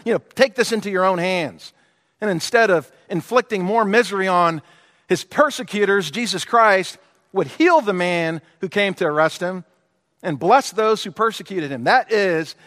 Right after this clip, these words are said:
the example of Jesus Christ. And that's the example that we are called to imitate. And rather than resist the authority, Peter commands his readers to submit to the authority.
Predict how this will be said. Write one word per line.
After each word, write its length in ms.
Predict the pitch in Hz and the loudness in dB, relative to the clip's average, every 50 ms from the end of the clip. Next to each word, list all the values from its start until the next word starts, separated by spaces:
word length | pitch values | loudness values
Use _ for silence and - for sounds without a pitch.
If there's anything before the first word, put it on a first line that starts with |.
| _ - | _ -6
the 60 | 190 | -6
example 640 | 156 131 127 202 214 214 190 - 170 156 147 151 160 | -4 -4 -4 -2 -2 -2 -4 -4 -4 -2 -2 -2 -2
of 160 | 151 131 120 | -4 -6 -6
Jesus 360 | 120 170 185 160 143 127 - | -6 -8 -8 -8 -10 -12 -10
Christ. 440 | - 170 170 170 165 120 - - - _ _ _ _ _ _ _ - | -4 0 0 0 0 -2 -4 -10 -20 _ _ _ _ _ _ _ -8
And 140 | 185 160 | -2 2
that's 220 | 190 233 277 - - | 4 4 2 2 -2
the 100 | 240 208 | -6 -6
example 680 | 170 139 151 202 208 202 - - 165 151 147 147 135 - _ _ _ _ | -6 -2 -2 0 0 0 0 0 0 0 0 0 -4 -6 _ _ _ _
that 140 | 185 190 175 | -6 -4 -2
we 140 | 196 208 | 0 0
are 80 | 190 165 | 0 0
called 400 | - - 220 220 202 190 180 - | 0 0 2 2 4 2 2 -2
to 180 | 180 - - 185 | -6 -6 -4 -4
imitate. 500 | 190 202 180 - - 165 151 117 95 _ _ _ _ _ _ _ _ _ _ _ _ _ _ _ | -4 -4 -4 -4 -4 -4 -4 -4 -8 _ _ _ _ _ _ _ _ _ _ _ _ _ _ _
And 100 | 185 185 | -2 2
rather 240 | 202 226 269 262 240 | 4 4 4 2 0
than 380 | 190 220 214 208 196 175 147 - _ _ _ _ _ _ | -2 0 0 0 -2 -6 -10 -16 _ _ _ _ _ _
resist 420 | - 160 139 123 208 302 262 - - | -6 -4 -2 2 4 2 2 2 0
the 80 | 208 | -2
authority, 420 | 175 - - 196 196 196 190 190 185 | -2 0 0 0 2 2 2 0 -2
Peter 260 | - 240 240 220 208 | -2 -2 -2 -2 -2
commands 720 | - - 196 202 202 202 202 196 196 196 185 - - - - _ _ _ _ _ - | -2 -4 -4 -2 -2 -2 -2 -2 -2 -2 -4 -8 -12 -14 -16 _ _ _ _ _ -2
his 160 | 190 151 139 | -2 -2 0
readers 340 | 190 247 240 208 202 180 - | 0 0 2 2 0 0 -2
to 100 | - 175 | -4 -6
submit 500 | - - 185 156 170 202 233 247 240 - | -4 -4 -6 -4 -2 -2 0 -2 -2 -2
to 80 | - 190 | -4 -4
the 140 | 170 170 | -4 -4
authority. 460 | 143 - - 165 147 127 113 - 98 | -4 -4 -4 -4 -4 -4 -6 -10 -16